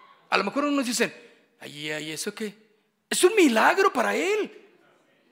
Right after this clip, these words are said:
Porque todo lo que traía era robado. Lo agarraron a la, y lo llevaron al penal porque le encontraron,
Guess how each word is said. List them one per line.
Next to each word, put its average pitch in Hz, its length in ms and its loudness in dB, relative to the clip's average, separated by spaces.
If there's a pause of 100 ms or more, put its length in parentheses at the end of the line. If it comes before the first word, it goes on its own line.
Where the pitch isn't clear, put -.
(760)
Porque 226 220 -2
todo 392 240 -2
lo 381 140 2
que 294 80 2
traía 262 320 2
era 330 100 6
robado. 285 560 2 (1600)
Lo 208 200 2
agarraron 214 380 2
a 311 60 2
la, 269 180 2
y 220 60 -8
lo 220 100 4
llevaron 254 320 2
al 269 120 0
penal 262 260 0
porque 202 280 -4
le 185 120 -2
encontraron, 208 500 -2